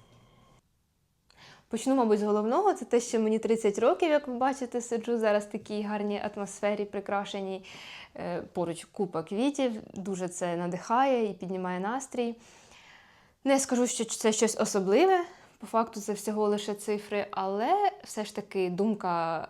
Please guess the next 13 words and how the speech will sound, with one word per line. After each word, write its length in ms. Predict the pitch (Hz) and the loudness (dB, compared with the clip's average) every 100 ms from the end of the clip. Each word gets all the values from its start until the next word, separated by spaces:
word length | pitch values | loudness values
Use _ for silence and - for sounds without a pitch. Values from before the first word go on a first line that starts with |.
| - | -10
суспільства, 520 | - 175 220 185 175 | -12 -6 -4 -4 -6
те, 100 | 175 | -10
що 120 | - | -12
це 140 | 170 160 | -12 -12
ювілей, 840 | 165 165 165 226 339 339 330 311 - - - - | -12 -8 -2 0 2 2 0 -6 -12 -20 -20 -8
і 320 | 196 190 190 190 | -2 0 0 2
певні 340 | 190 185 175 | 2 2 0
якісь 280 | 175 175 - | -2 -6 -4
нав'язані 480 | 180 175 170 175 170 | 0 0 0 -2 -4
нам 140 | 170 | -4
шаблони 580 | 185 170 202 311 330 269 | -4 0 2 4 0 0
диктують 460 | 214 - 254 269 | -4 0 2 4
свої 480 | 214 196 202 196 190 | 2 2 2 2 0